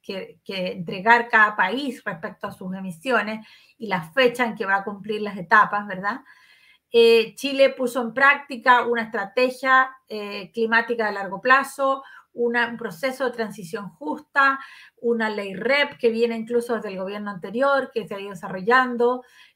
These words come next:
eh, un proceso de electromovilidad en el transporte público. Entonces, hay varios aspectos, por ejemplo, en el tema medioambiental que atañen principalmente al O D S trece y toca al O D S doce también en economía circular, que, por ejemplo, Chile podría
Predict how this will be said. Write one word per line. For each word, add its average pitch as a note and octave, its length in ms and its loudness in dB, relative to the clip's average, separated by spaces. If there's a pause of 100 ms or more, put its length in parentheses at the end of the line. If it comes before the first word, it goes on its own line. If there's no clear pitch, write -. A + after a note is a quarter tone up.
(100)
eh, G3+ 540 -6
un A3+ 260 -2
proceso A#3 500 -4
de A3+ 80 4
electromovilidad F#3+ 760 -4
en A3+ 80 0
el G#3 100 -6
transporte F3+ 420 -6
público. B3 680 0
Entonces, B3+ 380 -6
hay A#3 160 2
varios C#4 320 4
aspectos, C#4+ 480 -6
por A#3+ 140 -4
ejemplo, A#3 340 -6
en A#3 80 -2
el A3 120 -8
tema A3+ 200 -2
medioambiental A3 720 2
que G#3 100 -10
atañen G#3+ 320 -6
principalmente G#3+ 640 -8
al G3+ 100 -2
O F#3+ 60 -2
D F#3+ 100 -4
S E3+ 200 -12
trece B3 600 0 (400)
y G3+ 140 -14
toca A3 240 0
al G3+ 100 -2
O F#3 60 2
D F#3 140 2
S F3 180 -6
doce B3+ 320 0
también G#3+ 460 -4
en G3+ 100 -12
economía G3 460 -10
circular, C4 600 4 (480)
que, A#3+ 80 -8
por A3+ 140 0
ejemplo, A#3 380 -2
Chile B3+ 280 2
podría A#3+ 640 0